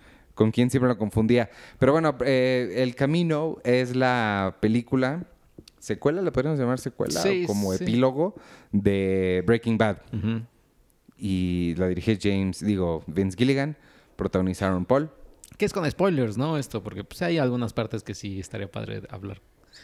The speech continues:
Speaker 1: Pues sí, o sea, también creo que el nivel de spoiler ta-, bueno, sí.
Speaker 2: Ya los, o sea, muchos, si sigues Breaking Bad,
Speaker 1: Ya
Speaker 2: claro,
Speaker 1: la debiste haber
Speaker 2: ajá,
Speaker 1: visto.
Speaker 2: claro que la viste.
Speaker 1: Bueno, vamos a hablar con spoilers y si no, ahí a ver si,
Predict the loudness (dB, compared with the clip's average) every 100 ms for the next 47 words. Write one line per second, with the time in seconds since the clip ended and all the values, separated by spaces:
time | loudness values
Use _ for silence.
0 | -20 _ _ -2 0 0 2 2 2 2
1 | 2 2 0 2 2 2 2 -2 2 2
2 | 2 0 -2 -6 -2 2 2 0 -2 -2
3 | -6 -4 -2 0 0 -2 -2 0 -2 -4
4 | -6 -6 -8 -6 -4 -2 0 -2 0 -2
5 | 0 0 0 -2 -4 -20 -14 -14 -14 _
6 | -20 -20 -20 -10 0 2 2 0 -2 -2
7 | 0 0 0 0 2 2 0 -4 -6 -12
8 | -18 -20 -20 -20 -20 _ 0 2 2 2
9 | 2 2 2 0 0 2 2 2 0 -6
10 | -4 -4 0 2 2 2 0 0 0 -2
11 | 0 0 0